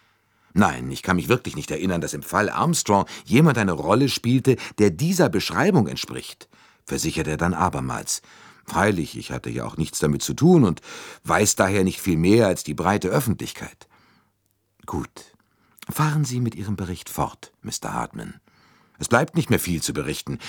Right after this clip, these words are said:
Ich verschaffte mir tagsüber die nötigen Stunden Schlaf und lag nachts brav auf der Lauer. In der ersten Nacht ereignete sich nichts Auffälliges und in der vergangenen Nacht ebenfalls nichts, soweit es mich betrifft. Ich hatte meine Tür nur angelehnt und beobachtete den Gang.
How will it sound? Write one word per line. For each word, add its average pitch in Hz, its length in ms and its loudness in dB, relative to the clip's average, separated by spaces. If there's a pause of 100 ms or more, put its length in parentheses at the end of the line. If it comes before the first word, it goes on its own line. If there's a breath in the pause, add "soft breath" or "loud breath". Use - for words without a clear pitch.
(120)
Ich - 120 -4
verschaffte 170 420 2
mir 104 140 0
tagsüber 113 560 0
die 85 80 0
nötigen 87 420 2
Stunden 87 320 0
Schlaf 76 400 0
und 65 140 -6
lag 64 240 -6
nachts - 460 -4 (260 loud breath)
brav 87 340 0
auf - 100 -12
der 71 140 -4
Lauer. 64 320 -6 (720 loud breath)
In 90 80 -2
der 123 140 2
ersten 156 400 4
Nacht 123 260 -2
ereignete 90 540 -2
sich 87 200 -6
nichts 87 300 0
Auffälliges 73 720 -4 (400 loud breath)
und 135 100 -6
in 87 80 2
der 80 80 2
vergangenen 123 560 2
Nacht 131 240 0
ebenfalls 151 480 -2
nichts, - 220 -8
soweit 71 240 -2
es - 80 -6
mich 87 200 0
betrifft. - 440 -12 (640 loud breath)
Ich 95 160 0
hatte 131 120 2
meine 104 220 4
Tür 117 240 0
nur 87 220 2
angelehnt 71 640 0
und 110 200 -12
beobachtete 76 760 -4
den 71 180 -4
Gang. 85 300 -2